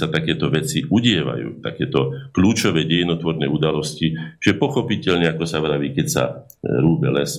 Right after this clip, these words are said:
lietajú aj triesky, mnohí ľudia sú dotknutí, mnohým ľuďom sa to nepáči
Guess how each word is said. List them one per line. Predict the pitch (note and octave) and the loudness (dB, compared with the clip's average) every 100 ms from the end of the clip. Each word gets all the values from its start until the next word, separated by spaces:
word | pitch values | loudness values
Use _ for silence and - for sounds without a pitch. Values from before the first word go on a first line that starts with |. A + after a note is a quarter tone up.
| - | -12
lietajú | - C2+ C#2 C2+ C2+ | -2 0 2 0 0
aj | G#1+ C2 | -2 -2
triesky, | D2 D#2 - C#2+ | -2 -2 -4 0
mnohí | D#2 E2+ E2+ | 2 2 0
ľudia | D#2+ D#2 | 0 0
sú | D2 - | -2 -2
dotknutí, | C#2+ D2 C#2+ C#2+ D2 C2+ | -2 -2 -2 -2 2 2
mnohým | D2 D2 D2+ | 2 2 0
ľuďom | D2+ C#2+ | 2 2
sa | D2+ C2+ | 0 -2
to | A#1 | 0
nepáči | C2+ C2+ C#2+ C2+ D2 C#2+ | -2 0 -2 -2 -2 -2